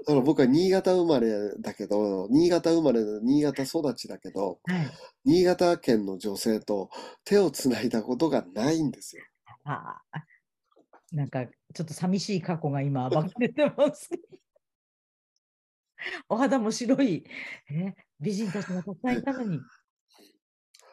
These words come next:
Speaker 1: でね、僕はその英語を昔ね、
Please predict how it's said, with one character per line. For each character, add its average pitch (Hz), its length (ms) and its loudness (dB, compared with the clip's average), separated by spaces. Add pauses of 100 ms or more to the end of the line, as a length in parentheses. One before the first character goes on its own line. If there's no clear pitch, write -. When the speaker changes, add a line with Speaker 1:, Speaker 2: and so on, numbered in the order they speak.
(160)
Speaker 1:
で 113 220 0
ね、 131 280 4
僕 123 280 0
は 104 120 2
そ 104 120 -6
の 107 120 0
英 131 160 2
語 131 180 6
を 123 40 2
昔 131 360 0
ね、 151 400 -2